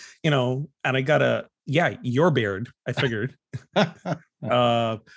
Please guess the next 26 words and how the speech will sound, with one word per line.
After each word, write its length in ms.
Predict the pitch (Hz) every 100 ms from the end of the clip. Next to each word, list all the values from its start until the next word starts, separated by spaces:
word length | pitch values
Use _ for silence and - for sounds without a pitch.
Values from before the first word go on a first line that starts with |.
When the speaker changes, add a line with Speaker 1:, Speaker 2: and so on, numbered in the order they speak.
| - -
Speaker 1:
and 120 | 147
then 140 | 156 185
he 80 | 165
says, 600 | - 131 113 110 - - -
but 480 | 110 110 110 107 -
this 260 | 117 120 -
is 80 | 123
the 80 |
part, 300 | 123 123 76 _
um, 360 | 110 101 98 90 _ _ - - _ _
talks 180 | 139 127
about 120 | 113
the 60 | 98
appreciation 500 | - 117 117 113 117
of 60 | 98
the 60 |
beards, 340 | 98 101 87 80
right? 260 | 90 95 -
And 360 | 113 95 98
appreciation 600 | 110 - - 113 104 113 104
of, 400 | 95 95 92 92 - _ _ _ _ _ -
um, 600 | 98 95 95 92 90 90 _ - - _ - 262 269 - _ - - _ _ _ -
good. 360 | 139 123 82 - _ _ -
Um, 240 | 98 92
he 60 | 92
says, 480 | - 107 98 95